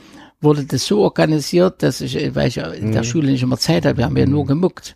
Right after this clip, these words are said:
Speaker 2: Mhm.
Speaker 1: Ne? Und, äh, äh, hatten ja nicht so sehr viel Zeit. Und der
Speaker 2: Mhm.
Speaker 1: hat es immer organisiert, dass es zeitlich immer aufging, auch meine Prüfung,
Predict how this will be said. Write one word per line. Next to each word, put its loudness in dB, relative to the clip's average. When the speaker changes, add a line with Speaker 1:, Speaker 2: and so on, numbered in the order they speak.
Speaker 2:
Mhm. -4
Speaker 1:
Ne? 2
Und, 0
äh, -2
äh, -6
hatten -2
ja 0
nicht -2
so -2
sehr 0
viel -4
Zeit. -2
Und 2
der 4
Speaker 2:
Mhm. 4
Speaker 1:
hat 2
es -2
immer 0
organisiert, -2
dass -4
es -8
zeitlich -2
immer -2
aufging, 2
auch -4
meine 0
Prüfung, 2